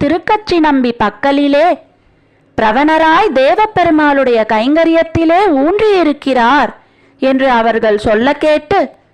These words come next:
ஆளவந்தார் மிகவும் திருவுள்ளமுகந்து, தம்முடைய அந்தரங்க பிரபத்தியை பேரருளாளன் விரைவிலேயே சபலமாக்கி அருளினபடிக்கு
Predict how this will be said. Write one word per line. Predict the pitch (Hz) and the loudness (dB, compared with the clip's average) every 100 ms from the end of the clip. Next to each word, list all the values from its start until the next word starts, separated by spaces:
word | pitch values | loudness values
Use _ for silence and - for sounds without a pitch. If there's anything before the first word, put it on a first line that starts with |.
| _ _ - 214 | _ _ -8 -2
ஆளவந்தார் | 226 269 330 339 330 339 427 | 0 0 2 2 2 2 2
மிகவும் | 330 269 320 330 381 453 | 0 0 0 0 -2 -2
திருவுள்ளமுகந்து, | 294 302 339 330 330 311 311 320 320 392 302 - _ _ _ _ - | 0 0 0 2 2 0 0 0 2 0 -2 -8 _ _ _ _ -6
தம்முடைய | 240 247 277 285 262 226 | -2 0 0 0 0 0
அந்தரங்க | 214 254 302 320 330 330 330 | 0 0 0 2 0 0 -2
பிரபத்தியை | 311 330 339 339 339 339 415 269 | 0 -2 -2 0 2 2 0 0
பேரருளாளன் | 269 349 370 349 320 302 311 392 | 2 2 2 2 2 2 0 0
விரைவிலேயே | 294 262 285 311 311 320 320 320 427 | 0 0 0 0 2 2 2 2 0
சபலமாக்கி | 330 240 311 403 392 349 - 320 | 0 0 0 2 2 0 0 0
அருளினபடிக்கு | 294 269 262 247 233 220 202 - - 196 | 2 2 0 0 0 -2 -2 -6 -6 -6